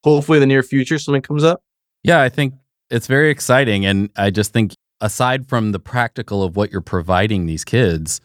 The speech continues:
Speaker 2: the, the example you're setting of do something, <laughs> you know, if you got an idea, let's go for it. It's,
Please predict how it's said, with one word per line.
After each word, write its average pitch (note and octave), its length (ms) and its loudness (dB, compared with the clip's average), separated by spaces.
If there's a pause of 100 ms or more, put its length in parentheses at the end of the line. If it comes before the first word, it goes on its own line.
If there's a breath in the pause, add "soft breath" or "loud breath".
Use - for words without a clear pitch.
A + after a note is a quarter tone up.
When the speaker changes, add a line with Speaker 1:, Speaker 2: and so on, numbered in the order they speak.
(380)
Speaker 2:
the, F2 300 0
the E2 180 -2
example F#2 480 0
you're E2+ 140 0
setting F2+ 460 0
of E2 540 -2 (260)
do D3 180 4
something, E2 440 -6
<laughs> - 60 -20
you C#3 160 4
know, A#2+ 80 -2 (140)
if D3+ 260 0
you B2+ 60 -2
got G#2+ 180 -2
an B2+ 80 -2
idea, G#2+ 380 0
let's A#2+ 240 -4
go B2+ 240 0
for F#2+ 240 -4
it. G2 80 -2
It's, - 160 -8